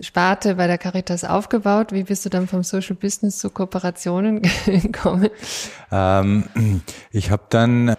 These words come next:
Speaker 2: wir haben eben das Social Business zu zweit, quasi wir waren zwei Geschäftsführer, die das gestartet haben.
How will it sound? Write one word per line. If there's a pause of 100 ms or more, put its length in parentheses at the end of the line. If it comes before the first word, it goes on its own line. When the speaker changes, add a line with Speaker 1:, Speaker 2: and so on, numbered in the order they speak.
(300)
Speaker 2:
wir
haben
eben
das
Social
Business
zu
zweit,
quasi
wir
waren
zwei
Geschäftsführer,
die
das
gestartet
haben.